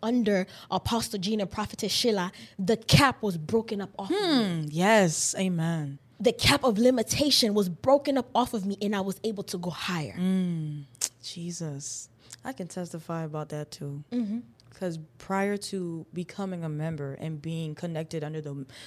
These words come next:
Speaker 2: the man and the woman of God, my life was a rolling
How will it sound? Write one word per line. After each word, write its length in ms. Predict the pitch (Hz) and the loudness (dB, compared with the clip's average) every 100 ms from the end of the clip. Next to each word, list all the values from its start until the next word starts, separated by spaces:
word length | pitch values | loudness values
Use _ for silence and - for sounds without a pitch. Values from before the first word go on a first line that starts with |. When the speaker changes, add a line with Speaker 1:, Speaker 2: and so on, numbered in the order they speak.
| - | -6
Speaker 2:
the 80 | 170 | -2
man 220 | 170 165 | 0 0
and 100 | 160 | -2
the 60 | 151 | -4
woman 240 | 160 160 | -6 -6
of 80 | 143 | -6
God, 320 | 143 117 - - _ _ _ _ _ _ _ - | -6 -6 -10 -16 _ _ _ _ _ _ _ -6
my 240 | 185 180 | -2 -2
life 400 | 170 170 170 - - | -2 -2 -4 -6 -8
was 220 | 156 - | -8 -4
a 240 | 156 156 - | -4 -6 -8
rolling 720 | 151 143 147 160 180 180 180 | -10 -10 -4 -2 -2 -4 -6